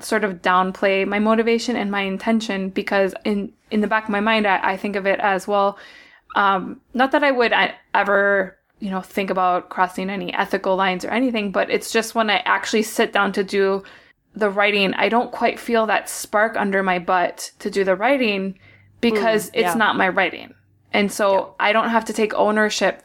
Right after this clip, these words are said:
Speaker 1: for when I fail. I don't have to take ownership for when I don't get it done on time, um, or if it's not as perfectionistic as I would normally do if my name were on it.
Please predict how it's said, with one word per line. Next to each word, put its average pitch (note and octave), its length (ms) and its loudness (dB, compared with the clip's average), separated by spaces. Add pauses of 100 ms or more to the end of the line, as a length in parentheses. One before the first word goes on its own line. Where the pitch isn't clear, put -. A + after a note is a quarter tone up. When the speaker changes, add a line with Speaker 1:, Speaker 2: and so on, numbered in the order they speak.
Speaker 1:
for G3+ 220 2
when F#3+ 180 2
I F3 100 2
fail. A3 520 2
I G3 80 2
don't G3 140 -2
have F#3+ 140 -2
to G3 80 -10
take F#3+ 200 -6
ownership G3 400 -4
for F#3+ 160 -4
when F#3 160 0
I F3+ 80 -2
don't F#3 180 -4
get F#3+ 100 -2
it F3 120 -2
done G3 180 0
on G3 140 0
time, F#3 500 0 (500)
um, F#3+ 220 2
or G3+ 140 6
if F#3 120 -4
it's - 200 -6
not F#3+ 240 2
as F3+ 480 0 (360)
perfectionistic G#3 960 0
as G#3 140 0
I G3 80 2
would F3+ 160 0
normally A#3 760 0
do A#3 260 0
if A3 140 -6
my F3 80 -4
name G3+ 240 0
were A3+ 100 2
on G#3 200 2
it. G#3 220 -2